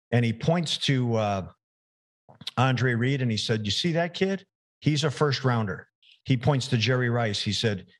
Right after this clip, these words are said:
"You see him?" I said, "He, like, he's, he's a surefire bet." He's like, "Here's the problem you have. You catch the ball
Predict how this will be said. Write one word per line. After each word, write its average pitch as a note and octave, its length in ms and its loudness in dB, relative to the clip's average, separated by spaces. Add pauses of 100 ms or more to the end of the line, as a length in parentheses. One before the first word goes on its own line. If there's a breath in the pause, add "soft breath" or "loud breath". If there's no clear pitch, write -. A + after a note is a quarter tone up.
(120)
"You F#2+ 60 0
see F3+ 260 0
him?" F#3 380 0 (800)
I G#2+ 60 2
said, A#2 300 2
"He, A#2+ 180 0
like, A#2+ 300 2 (120)
he's, G3 320 0 (100)
he's E3+ 300 2
a C#3+ 40 2
surefire D#3 1160 0
bet." C3 340 -2 (360 soft breath)
He's A#2+ 180 0
like, A#2+ 180 0 (160)
"Here's B3+ 300 0
the B2+ 80 0
problem B2+ 480 0
you G#2+ 160 0
have. F#2 320 -4 (760)
You G3+ 260 2
catch - 460 0
the A#2+ 120 0
ball F#2+ 520 -2